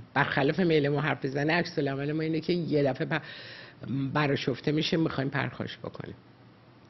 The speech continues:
بعد می‌گیم: "دست خودم نیست." من یه کلاینتی داشتم، اه، که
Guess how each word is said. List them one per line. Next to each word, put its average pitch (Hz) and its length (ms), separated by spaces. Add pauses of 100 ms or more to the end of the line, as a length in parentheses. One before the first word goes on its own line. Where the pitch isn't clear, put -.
(1160)
بعد 160 140
می‌گیم: 170 240
"دست 165 320
خودم 202 300
نیست." 202 240
من 156 100
یه 151 100
کلاینتی 147 520
داشتم، 143 440 (600)
اه، 127 100
که 135 300